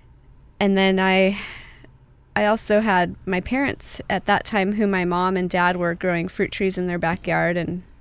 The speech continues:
I was getting to enjoy and eat some of the gifts that were coming out of the garden,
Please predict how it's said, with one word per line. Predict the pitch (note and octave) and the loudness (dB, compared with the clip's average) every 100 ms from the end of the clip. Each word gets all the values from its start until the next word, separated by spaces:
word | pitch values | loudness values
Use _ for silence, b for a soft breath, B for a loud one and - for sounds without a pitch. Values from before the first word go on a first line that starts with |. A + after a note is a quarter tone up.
| - F3 | -12 -8
I | |
was | E3+ - | -6 -6
getting | F#3 F3 F3+ | -6 -6 -6
to | - | -6
enjoy | F3+ F3 - E3+ E3 E3 | -6 -6 -6 -4 -4 -4
and | D#3 F3 b b b b - | -4 -8 b b b b -6
eat | G#3 G#3+ - - | -2 0 -2 -4
some | G#3 F#3 | 0 0
of | F3 E3+ F3+ | 0 -4 -4
the | F3+ | -4
gifts | E3 E3+ G3 - - | 0 -2 -2 -8 -6
that | F3 - | -4 -2
were | F3 D#3+ E3+ F#3+ - | -2 -2 -4 -8 -10
coming | G#3+ F#3 F3 | -6 -4 -4
out | F3+ E3+ | -4 -4
of | F3+ | -6
the | E3+ | -6
garden, | E3+ D#3+ D#3+ F3 G#3+ | -2 -2 0 -2 -4